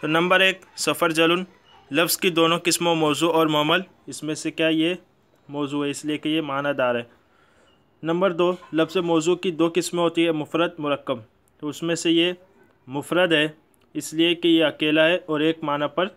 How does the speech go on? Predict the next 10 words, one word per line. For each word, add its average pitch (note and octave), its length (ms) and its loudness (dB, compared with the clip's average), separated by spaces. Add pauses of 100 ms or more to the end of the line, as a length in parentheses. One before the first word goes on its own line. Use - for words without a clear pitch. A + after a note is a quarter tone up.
(140)
दलालत C3 500 0
करता C3 320 -2
है, G#2+ 280 -8 (1000)
और C#3+ 220 0
मुफरद D#3+ 360 -2
का E3 100 2
दूसरा D3 280 -4
नाम E3+ 180 -2 (120)
कलमा A#2+ 260 -4
है। A2 160 -10